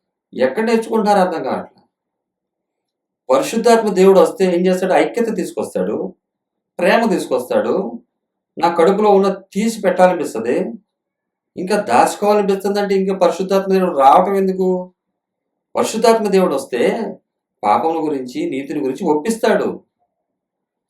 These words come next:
అసలు పరిశుద్ధాత్మ దేవుడు రా, రా అంటే వస్తున్న వాడికి ఇచ్చే ప-, మర్యాద ఏంటి? దాచుకోవటమా? ఇంకా అవకాశం ఉన్నంత వరకు, ఆ, ప్రజలు కనపడంగానే ఇంకా, ఇంకా కావాలి,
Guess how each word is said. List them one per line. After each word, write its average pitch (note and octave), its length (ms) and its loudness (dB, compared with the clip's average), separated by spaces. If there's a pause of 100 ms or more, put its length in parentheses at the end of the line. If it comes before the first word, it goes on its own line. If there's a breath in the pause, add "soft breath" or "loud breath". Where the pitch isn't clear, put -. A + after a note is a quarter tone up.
(160)
అసలు A#3 180 -6
పరిశుద్ధాత్మ A3+ 720 2
దేవుడు A3+ 260 6
రా, G3 360 10
రా G#3+ 80 6
అంటే G#3+ 380 8
వస్తున్న F#3+ 460 0
వాడికి A#3 600 2 (540)
ఇచ్చే F#3 360 4
ప-, C#3 600 4
మర్యాద F#3+ 380 4
ఏంటి? G#3 560 0 (600)
దాచుకోవటమా? G#2+ 920 0 (1500)
ఇంకా F#3+ 380 6
అవకాశం F#3 400 8
ఉన్నంత F3+ 220 0
వరకు, E3+ 720 6
ఆ, C#3+ 140 4 (680)
ప్రజలు G3 280 2
కనపడంగానే F3 760 4
ఇంకా, F3+ 420 0
ఇంకా G#3+ 220 -2
కావాలి, D#3+ 400 4